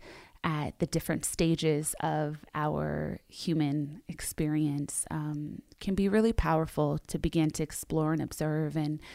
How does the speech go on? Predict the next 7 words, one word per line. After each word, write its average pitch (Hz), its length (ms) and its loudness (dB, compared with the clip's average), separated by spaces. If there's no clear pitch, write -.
begin 156 260 6
to 165 140 0
release 156 320 0
some 147 180 0
againstness 143 720 0
around. 147 540 0
And, 139 280 -4